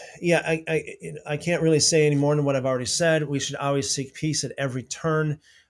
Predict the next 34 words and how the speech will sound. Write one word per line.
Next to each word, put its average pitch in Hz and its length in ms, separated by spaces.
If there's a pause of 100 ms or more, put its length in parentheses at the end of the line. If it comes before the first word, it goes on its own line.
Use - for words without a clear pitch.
(100)
Uh, 123 300
self-defense 139 1000
is, 131 640
uh, 117 340 (840)
um, 113 480 (1200)
is, 147 240
is 123 220
not 123 240
a 107 60
sin. 139 420
It 135 60
does 135 200
not 135 180
say, 143 180
"Thou 113 220
shalt 123 240
not 123 180
defend 127 320
yourself." 92 480
It's, - 240
it's 107 180
not 110 180
a 98 60
sin. 110 460
So, 117 380 (420)
I 131 80
mean, 131 420
we 151 100
just 147 120
gotta 180 140
be 151 60
super 143 340
careful, - 580 (400)
um, 107 520